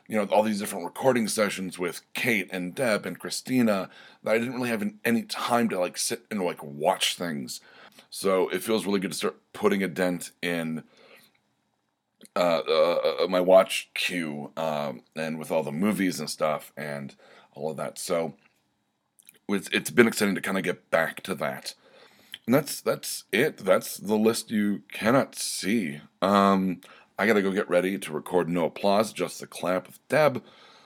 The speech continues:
So from Damn, Doug's Acute Mental Neuroses, I'm Doug, and from Damn, Doug's Acute Mental Neuroses, these have been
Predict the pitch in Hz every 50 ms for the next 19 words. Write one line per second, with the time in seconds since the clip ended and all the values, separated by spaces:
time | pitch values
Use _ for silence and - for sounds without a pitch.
0 | _ _ _ - - 101 95 95 - 95 82 78 - - 131 135 135 131 127 120
1 | 107 - - 156 123 95 - - 92 - 71 82 82 - 87 85 92 95 95 95
2 | - - 95 95 92 85 73 - _ - 76 78 73 71 67 - 90 90 92 87
3 | 73 - - - - - 73 65 - 90 92 92 92 90 90 90 - 143 131 107
4 | - - - - - - 62 - 71 71 82 90 90 87 - 92 90 90 - -
5 | _ - - - - - - - 139 147 127 87 95 87 78 69 78 92 87 82
6 | 80 76